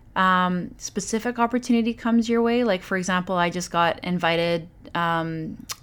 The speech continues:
to meet Tucker Carlson. I would not say no to that, j-, even if I was in a season of no, right? Like, I'm obviously gonna take that. But things like podcast invites or going into other people's communities, those are good things for your business.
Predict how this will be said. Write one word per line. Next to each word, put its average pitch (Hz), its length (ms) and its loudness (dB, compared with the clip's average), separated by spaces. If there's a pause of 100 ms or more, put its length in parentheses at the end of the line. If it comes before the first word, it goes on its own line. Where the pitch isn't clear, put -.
(400)
to 175 520 0
meet 185 240 -2
Tucker 175 240 -6
Carlson. 160 640 0 (500)
I 180 140 4
would 180 240 0
not 185 340 4
say 180 220 0
no 165 260 0
to 165 160 -8
that, - 480 -2 (160)
j-, 175 220 -8
even 190 240 0
if 190 120 0
I 202 120 6
was 214 160 4
in 214 100 4
a 254 80 6
season 185 400 -2
of 170 160 -4
no, 156 320 -4
right? 190 300 0
Like, 170 200 -4
I'm 156 180 -4
obviously 170 380 0
gonna 160 160 -6
take - 280 -10
that. 139 200 -4
But 180 140 -10
things 233 180 2
like 240 200 -2
podcast 196 480 -4
invites 190 520 -4
or 180 80 -4
going 170 260 -6
into 175 120 -6
other 165 140 -4
people's 165 340 -10
communities, 180 540 -4
those 254 160 -2
are - 20 -2
good 208 220 -4
things 220 180 0
for 190 120 -10
your 175 160 -4
business. 185 580 -6